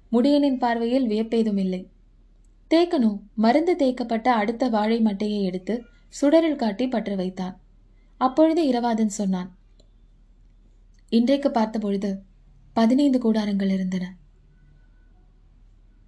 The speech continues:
சுடரை நோக்கி இருந்த தேக்கனின் பார்வை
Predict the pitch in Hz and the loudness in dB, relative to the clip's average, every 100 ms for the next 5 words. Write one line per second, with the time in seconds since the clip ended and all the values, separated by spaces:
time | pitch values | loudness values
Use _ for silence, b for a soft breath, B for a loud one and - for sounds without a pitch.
0 | _ _ - - 339 392 415 349 269 269 | _ _ -12 2 4 6 4 2 0 0
1 | 285 247 226 226 226 233 240 226 214 202 | 0 2 -2 0 -2 0 0 0 0 -4
2 | 190 196 | -2 -4